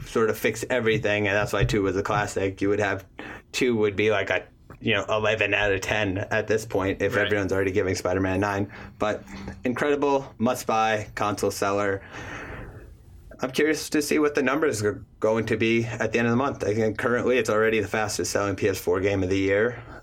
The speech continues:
Speaker 1: uh, beating out God of War. Uh,
Speaker 2: Yeah.
Speaker 1: it'll probably sell more than God of War. And, um, <laughs> Xbox is over there like, "Y'all hear something?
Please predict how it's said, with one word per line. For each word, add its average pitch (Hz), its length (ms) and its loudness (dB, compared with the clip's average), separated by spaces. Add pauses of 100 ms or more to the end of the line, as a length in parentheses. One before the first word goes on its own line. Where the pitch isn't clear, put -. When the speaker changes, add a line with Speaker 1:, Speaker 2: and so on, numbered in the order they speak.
Speaker 1:
uh, 90 280 0 (160)
beating 98 320 0
out 92 200 -2
God 95 220 0
of 90 140 -2
War. 95 380 0 (540)
Uh, 202 40 -2
Speaker 2:
Yeah. 185 100 2
Speaker 1:
it'll - 140 -2
probably 104 280 2
sell 113 380 -2
more 95 220 0
than 90 140 -2
God 92 180 0
of 87 100 -2
War. 92 400 0 (720)
And, 95 420 0
um, 95 520 0 (460)
<laughs> - 380 -14
Xbox 165 800 0
is 139 100 2
over 123 260 4
there 127 240 4
like, 117 440 0
"Y'all 147 240 2
hear 160 180 4
something? 165 480 2